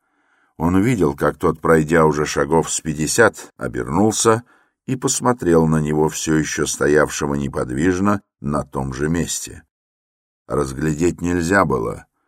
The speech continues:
но Раскольникову показалось, что тот и в этот раз улыбнулся своею холодно-ненавистную и торжествующую улыбкой.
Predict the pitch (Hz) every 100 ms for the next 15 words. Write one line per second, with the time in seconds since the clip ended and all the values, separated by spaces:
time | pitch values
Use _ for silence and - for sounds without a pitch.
0 | _ _ _ 50 64 65 62 - 80 78
1 | 76 76 73 62 62 60 60 76 80 71
2 | - - - 69 - 85 80 - - 67
3 | 67 76 92 73 67 73 65 73 71 65
4 | 78 85 80 78 71 76 78 78 78 76
5 | - 67 78 82 69 73 73 71 69 67
6 | 90 - 90 90 90 90 82 73 - 76
7 | 65 67 64 - 71 69 73 71 - 73
8 | 69 69 69 65 64 62 67 - 53 50